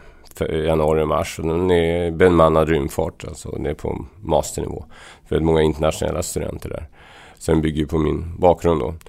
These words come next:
Sen så handleder jag en del såna som gör kandidatexamensjobb. Det gör man i slutet på trean. Eller examensjobb som är slutet, eh, femman då, som är c-,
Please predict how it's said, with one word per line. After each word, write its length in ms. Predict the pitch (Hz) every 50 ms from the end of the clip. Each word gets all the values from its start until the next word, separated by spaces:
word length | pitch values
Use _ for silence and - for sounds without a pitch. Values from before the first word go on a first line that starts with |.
| - - - - _
Sen 300 | - - 98 95 98 101
så 340 | - - - 104 98 92 92
handleder 640 | 90 87 101 95 90 90 90 92 107 107 101 98
jag 380 | 92 87 87 80 73 62 50 - - - - - - 50
en 160 | 58 71 69
del 360 | 67 69 65 60 62 60 - 78 76 73 -
såna 300 | - - - - - -
som 160 | - - 85
gör 220 | 78 69 69 78 78 - - _
kandidatexamensjobb. 1300 | - - 82 78 76 78 76 76 - 76 71 - - 78 73 71 71 80 - - - 85 76 - - -
Det 60 | -
gör 220 | 78 78 71 76 73
man 120 | 65 60
i 20 | 58
slutet 380 | - - 80 73 - - -
på 80 | - 82
trean. 520 | - - - - - - - - 73 71 -
Eller 380 | - 76 69 67 69 71 71 - - - - - _ _ _ _ _ _ _ _ _ _ _ _ _ _
examensjobb 640 | - 95 92 - - 92 76 60 - - - - -
som 160 | - - -
är 40 | 78
slutet, 640 | - - - - - - - - - - - - -
eh, 340 | 52 50 50 50 - -
femman 400 | - - 78 76 73 78 78 78
då, 160 | 64 64 65 -
som 320 | - - - - - - -
är 40 | -
c-, 220 | - - - -